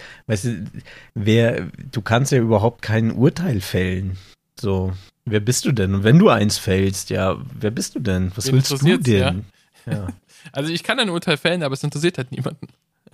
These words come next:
Speaker 1: Ja, oder halt doch. Und
Speaker 2: Oder
Speaker 1: dann
Speaker 2: doch.
Speaker 1: hört er dir zu.
Speaker 2: Dann kriegst du einen
Speaker 1: Ja,
Speaker 2: Shitstorm. Dann schreibt mir, kommentiert jetzt der,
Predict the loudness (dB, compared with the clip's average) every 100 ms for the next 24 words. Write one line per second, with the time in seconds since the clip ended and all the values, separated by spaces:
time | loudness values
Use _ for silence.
0 | _ _ _ _ _ _ _ _ -6 -2
1 | -2 0 2 4 2 0 2 2 2 -4
2 | -18 _ -20 -12 -6 -2 -2 -2 -2 -2
3 | -2 -2 -4 -2 -2 -2 -6 _ _ _
4 | _ -10 -6 -2 0 0 -2 -2 -2 -2
5 | -4 -2 -4 -4 -8 -10 -14 -20 -6 -4
6 | -4 -4 -6 -6 -8 -8 -4 0 0 0